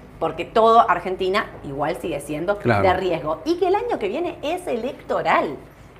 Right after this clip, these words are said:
Speaker 1: electoral. ¿Quién va a ser los candidatos? Vamos a arrancar, que si gana uno, que si junta al otro, que si va a ser un sube y baja el año que viene
Speaker 2: Ujú.
Speaker 1: importante.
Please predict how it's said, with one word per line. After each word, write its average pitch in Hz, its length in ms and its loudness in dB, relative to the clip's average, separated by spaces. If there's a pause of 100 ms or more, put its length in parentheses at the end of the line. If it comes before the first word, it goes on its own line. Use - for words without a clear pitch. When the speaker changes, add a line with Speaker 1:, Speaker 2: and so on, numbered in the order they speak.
(100)
Speaker 1:
electoral. 254 1040 8
¿Quién 277 260 2
va 240 60 4
a 233 40 2
ser 233 120 -2
los 226 80 0
candidatos? 208 540 6
Vamos 214 200 6
a 190 40 2
arrancar, 175 420 2
que 170 80 -6
si 180 140 -6
gana 180 260 0
uno, 180 220 -2
que 170 100 -6
si 170 100 -10
junta 170 260 -6
al 175 100 -2
otro, 170 220 -6
que 170 100 -8
si 170 120 -8 (680)
va 196 120 12
a 185 80 8
ser 170 240 4
un 165 120 -4
sube 165 280 0
y 160 40 0
baja 165 260 4
el 160 60 0
año 160 200 -4
que 160 100 -4
viene 180 320 -2 (220)
Speaker 2:
Ujú. 117 120 2
Speaker 1:
importante. 240 920 6